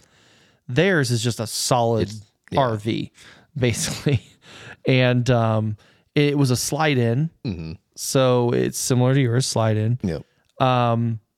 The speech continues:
Speaker 1: but, uh, I didn't get to go inside of it.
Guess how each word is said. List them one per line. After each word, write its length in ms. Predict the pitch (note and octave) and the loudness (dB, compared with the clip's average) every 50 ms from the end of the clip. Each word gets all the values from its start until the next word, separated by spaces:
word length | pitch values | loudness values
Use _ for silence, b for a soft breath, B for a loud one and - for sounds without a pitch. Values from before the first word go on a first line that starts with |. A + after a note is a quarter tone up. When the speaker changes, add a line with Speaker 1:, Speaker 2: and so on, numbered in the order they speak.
| _ - | _ -4
Speaker 1:
but, 360 | B2 B2 A#2 A2 - - - | 0 0 0 0 -2 -2 0
uh, 360 | B2 A#2+ A#2 A2+ A2+ A#2 A2+ - - - | 2 2 2 2 2 0 0 -2 -6 -8
I 180 | B2+ A#2+ B2+ D#3+ | -8 -2 0 2
didn't 160 | F#3 A#3 B3+ | 2 2 2
get 140 | B3+ C4+ - | 0 -2 -2
to 80 | B3 | 0
go 140 | G3 G#3 G3+ G3 | 0 2 2 2
inside 260 | F#3 - G#3 G#3+ G3 | 2 0 0 0 0
of 80 | E3 | 0
it. 160 | - - - | -2 -4 -6